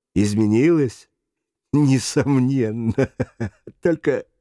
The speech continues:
знаете, доктор же утешительно говорит: 'Теперь у вас, милостивый государь,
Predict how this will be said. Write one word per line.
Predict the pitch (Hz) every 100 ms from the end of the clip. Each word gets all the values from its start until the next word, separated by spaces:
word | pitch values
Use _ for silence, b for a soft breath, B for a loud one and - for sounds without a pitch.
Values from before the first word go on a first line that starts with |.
| _ _ _ _
знаете, | 127 147 190 233 220 180 139 151 135 120 95 - _ _ _ _ _ _ _ _ _ _ _
доктор | - 87 180 202 - 156 139
же | 110 131
утешительно | 123 - 113 - 143 143 127 110 110
говорит: | 107 107 107 120 -
'Теперь | - 151 143 _ 120 127 135 127
у | 131 120
вас, | 117 135 -
милостивый | 110 113 143 151 139 - 147 131
государь, | 117 120 127 110 107 135 131